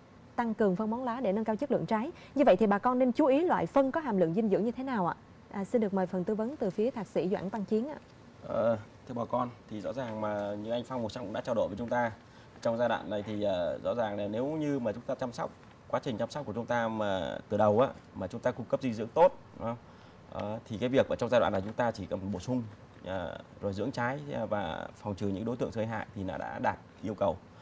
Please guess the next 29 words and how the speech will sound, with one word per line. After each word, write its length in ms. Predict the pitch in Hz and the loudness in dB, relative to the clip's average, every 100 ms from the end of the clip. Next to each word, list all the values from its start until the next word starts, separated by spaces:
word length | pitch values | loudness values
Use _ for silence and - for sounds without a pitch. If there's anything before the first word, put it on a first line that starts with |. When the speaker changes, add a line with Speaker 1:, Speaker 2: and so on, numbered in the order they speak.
| - - - | -20 -20 0
Speaker 2:
Tuy 100 | 139 | 6
nhiên 260 | 147 143 | 8 8
thì, 280 | 131 120 107 - - - - | 6 4 2 -2 -16 -20 -8
ờ, 120 | - | 0
đối 140 | 107 147 | 2 2
với 100 | 175 | 0
nhiều 220 | 175 139 | 0 2
vườn 160 | 110 | 4
điều 220 | 107 110 104 | 6 6 6
thì 60 | |
bà 100 | 104 | 2
con 220 | 104 123 | 2 0
chúng 100 | 123 | 0
ta 220 | 123 135 123 | 0 0 0
thì, 180 | 107 | 0
ờ, 120 | 104 101 | 0 0
chăm 180 | 123 | -2
sóc 180 | 120 147 - | -8 -6 -6
nó 60 | |
cũng 180 | 123 139 | -6 -6
chưa 140 | 143 | -2
được 180 | 110 104 - - | 2 2 0 -2
đạt 180 | 95 - | -2 0
theo 140 | 117 | -4
yêu 160 | 113 113 | -2 0
cầu, 240 | 110 95 90 | 0 0 -2
theo 100 | 110 | -6
quy 100 | 117 | -6
trình. 200 | - 104 | -2 -4